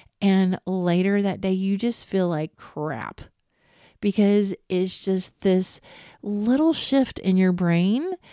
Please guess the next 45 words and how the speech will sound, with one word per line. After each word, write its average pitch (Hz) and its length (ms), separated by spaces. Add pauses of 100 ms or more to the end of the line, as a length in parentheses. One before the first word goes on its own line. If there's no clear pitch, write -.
(160)
that 180 180
tells 202 340
Karen, 190 640
See, 190 680 (280)
yeah, 160 600 (260)
it's 190 220
a 175 60
shitty 156 380
ass 127 240
day. - 360 (520)
Mm, 190 380 (320)
yeah. - 300 (520)
But, 202 460
uh, 190 300 (160)
if 196 180
you 208 140
end 208 180
up 196 160
dressing 202 460
up, 220 180
you're 190 100
dressing 196 460
up 190 140
and 180 100
you're 175 100
showing 170 380
up - 180
for 131 80
yourself. 139 640 (460)
And 202 140
it 196 100
makes 208 300
a 202 40
huge 208 640
difference. 185 360
And 185 220
we're 247 160
actually 180 340
gonna 170 140
be 170 100
talking 185 320
about 185 240
that 160 280
in 165 360
next 165 440